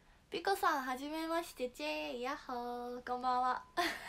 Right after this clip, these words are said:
<laughs> クレイジーさん、こんばんは。シルフィードさん、こんばんつ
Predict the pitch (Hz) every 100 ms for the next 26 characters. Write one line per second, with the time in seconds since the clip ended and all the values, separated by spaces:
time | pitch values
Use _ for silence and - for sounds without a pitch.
0 | 294 294 - - - - - 320 370 370
1 | 339 320 277 240 247 294 294 294 294 302
2 | 320 - - - - - - - - -
3 | - - 294 320 320 277 269 240 240 294
4 | 285 294 285